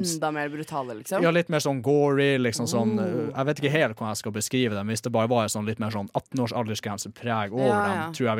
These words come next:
Speaker 1: ville gått mye mer hand i hand med
Speaker 2: Mm.
Speaker 1: hvor fucked up det faktisk er.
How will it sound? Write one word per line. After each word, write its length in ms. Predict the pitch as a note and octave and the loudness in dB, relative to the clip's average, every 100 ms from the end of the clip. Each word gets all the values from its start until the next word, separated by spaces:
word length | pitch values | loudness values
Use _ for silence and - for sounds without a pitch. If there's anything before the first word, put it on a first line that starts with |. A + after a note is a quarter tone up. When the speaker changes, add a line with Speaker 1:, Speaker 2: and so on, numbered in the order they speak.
| G#2+ | -2
Speaker 1:
ville 60 | |
gått 180 | A2 A2 | -4 -2
mye 320 | A2+ A#2+ A#2+ | 0 2 0
mer 160 | G2+ G2+ | 0 -4
hand 260 | - A2 G2+ | -2 -4 -4
i 60 | |
hand 300 | G2 A#2 G#2 | -2 -2 -2
med 240 | F#2+ G2 D#3 | -6 -6 -4
Speaker 2:
Mm. 60 | |
Speaker 1:
hvor 200 | A2+ G2+ | -4 -6
fucked 360 | F#2+ - A2+ - | -8 -6 -6 -4
up 160 | A2+ - | -10 -8
det 100 | - G#2 | -12 -10
faktisk 720 | - A2 - A2+ - - - - | -8 -10 -8 -8 -6 -8 -12 -6
er. 320 | C3 A#2 G2+ | -2 0 -2